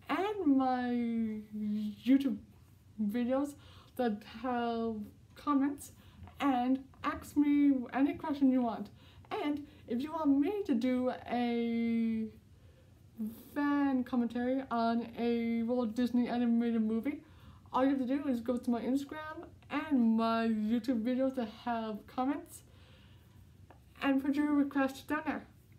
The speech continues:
I do take requests. So, without any further ado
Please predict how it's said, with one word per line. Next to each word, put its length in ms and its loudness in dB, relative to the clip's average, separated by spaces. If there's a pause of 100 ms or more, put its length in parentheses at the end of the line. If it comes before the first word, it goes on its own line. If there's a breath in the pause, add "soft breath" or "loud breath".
(240)
I 120 0
do 160 2
take 400 -2
requests. 720 -6 (460 soft breath)
So, 320 -6 (200)
without 220 2
any 180 2
further 380 0
ado 340 -2